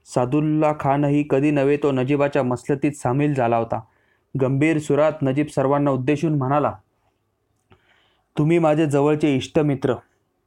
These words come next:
नातलग नव्हे तर रक्ताचीच माणसं आहात. राजकारणात जवळची रक्ताची माणसंच उपयोगी पडतात, हा दुनिया निर्माण झाल्यापासूनचा अनुभव आहे. म्हणूनच आज मी तुमच्याशी काळजातली बात करतो आहे. काफरांच्या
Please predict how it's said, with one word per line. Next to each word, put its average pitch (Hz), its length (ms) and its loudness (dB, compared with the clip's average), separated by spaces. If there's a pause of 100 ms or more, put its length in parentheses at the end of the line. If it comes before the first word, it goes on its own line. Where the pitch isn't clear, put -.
नातलग 135 440 0
नव्हे 147 280 0
तर 147 220 -2
रक्ताचीच 151 540 -2
माणसं 127 340 0
आहात. 120 220 0 (580)
राजकारणात 143 600 0 (100)
जवळची 151 400 2
रक्ताची 143 460 0
माणसंच 139 440 0
उपयोगी 151 380 0
पडतात, 156 400 0 (320)
हा 139 100 4
दुनिया 143 420 0
निर्माण 151 460 2
झाल्यापासूनचा 147 720 2
अनुभव 147 340 2
आहे. 117 220 0 (500)
म्हणूनच 160 460 0
आज 139 240 2
मी 147 120 0
तुमच्याशी 143 520 -2
काळजातली 139 600 0
बात 123 240 0 (140)
करतो 156 260 0
आहे. 120 200 0 (680)
काफरांच्या 139 580 0